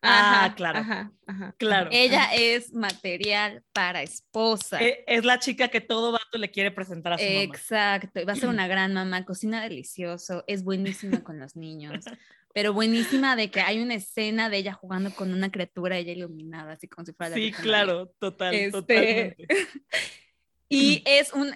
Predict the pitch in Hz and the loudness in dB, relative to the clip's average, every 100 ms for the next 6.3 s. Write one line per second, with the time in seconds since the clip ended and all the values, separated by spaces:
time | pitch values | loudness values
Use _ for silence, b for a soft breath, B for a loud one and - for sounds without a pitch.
0 | - 254 - _ _ _ 262 254 254 269 | -2 -2 -2 _ _ _ 2 6 6 4
1 | 269 262 247 - 220 202 202 202 202 226 | 2 0 -6 -8 -8 -4 -2 -2 -2 -4
2 | 240 214 202 214 202 185 202 185 208 240 | -2 -4 -4 -2 -2 0 -2 -2 -2 -4
3 | - 220 214 - 233 226 208 196 247 269 | -4 -6 -6 -2 0 0 -2 -6 -6 -6
4 | 220 - 214 208 202 202 190 196 - 196 | -8 -8 -6 -6 -6 -4 -4 -4 -6 -8
5 | - 190 185 190 185 - 208 190 165 151 | -6 -6 -4 -6 -6 -6 -4 -4 -6 -12
6 | 117 135 220 | -16 -18 -20